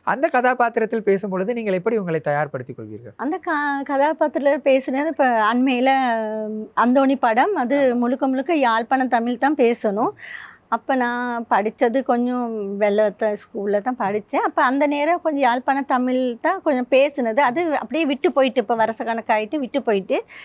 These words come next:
Speaker 2: இப்ப நாங்க பேசுறது இன்னும் இன்னொரு எங்கட வழக்கு மொழியா தான் நாங்க பேசுறோம். ஆனாலும் அப்ப அங்க போன உடனே அவங்க அந்த வசனங்களை சொல்லித் தந்து, "இந்த மாதிரி தான் நீங்க பேசணும்" அப்படின்னு சொல்ற நேரம் கொஞ்சம்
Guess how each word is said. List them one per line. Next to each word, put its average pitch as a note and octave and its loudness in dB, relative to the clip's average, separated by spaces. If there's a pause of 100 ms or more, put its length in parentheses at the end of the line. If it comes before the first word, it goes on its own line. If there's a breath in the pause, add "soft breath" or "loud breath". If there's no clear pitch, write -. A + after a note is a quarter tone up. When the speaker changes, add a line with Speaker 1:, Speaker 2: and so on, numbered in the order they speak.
(180 loud breath)
Speaker 2:
இப்ப B3 -4
நாங்க C4+ 2
பேசுறது D4+ 0
இன்னும் D#4+ 0
இன்னொரு C4+ 2 (340)
எங்கட A#3+ 0 (120)
வழக்கு A3+ 0 (180)
மொழியா A#3 0
தான் F4 2
நாங்க D4+ 0
பேசுறோம். C4+ 2 (440 loud breath)
ஆனாலும் E4+ 0
அப்ப E4+ 0
அங்க D4+ 0
போன D#4 2
உடனே D#4 0
அவங்க D4+ 0
அந்த C4+ 0
வசனங்களை C#4+ 0
சொல்லித் B3+ 0
தந்து, B3+ 0
"இந்த A#3 -2
மாதிரி A3+ -6
தான் A#3+ -2
நீங்க A#3 -6
பேசணும்" A#3 -2
அப்படின்னு B3+ 0
சொல்ற A#3+ 0
நேரம் B3+ -2 (260 loud breath)
கொஞ்சம் C#4 0